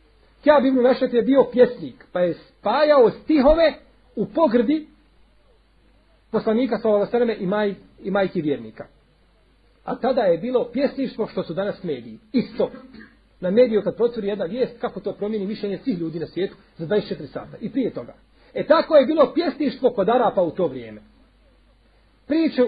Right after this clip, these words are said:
Ebu Rafije bilježi isto Imam Buhari u svome sahihu. Kaže se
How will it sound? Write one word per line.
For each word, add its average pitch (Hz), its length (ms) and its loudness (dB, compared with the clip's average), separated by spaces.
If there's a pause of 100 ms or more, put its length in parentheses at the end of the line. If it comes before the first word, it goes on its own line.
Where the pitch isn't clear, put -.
(240)
Ebu 254 140 4
Rafije 277 460 4
bilježi 269 280 -2
isto 226 160 -6
Imam 220 200 -4
Buhari 185 280 -4
u 165 40 -6
svome 147 220 -8
sahihu. 120 360 -18 (560)
Kaže 277 380 2
se 277 180 -2